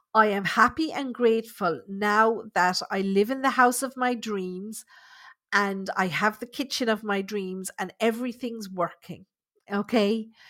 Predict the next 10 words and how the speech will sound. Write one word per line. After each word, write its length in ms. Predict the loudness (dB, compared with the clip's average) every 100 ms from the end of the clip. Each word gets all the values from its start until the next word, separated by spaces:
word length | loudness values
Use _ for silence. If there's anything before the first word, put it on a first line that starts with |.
| -20 -20
So 520 | -8 4 6 6 0 0
it 120 | 0
always 400 | 4 4 4 0
has 240 | 0 -2 -4
to 80 |
be 260 | -6 -6 -6
in 200 | -8 -6
the 60 | -8
present 440 | -4 -4 -4 -10
tense 320 | -10 -10 -12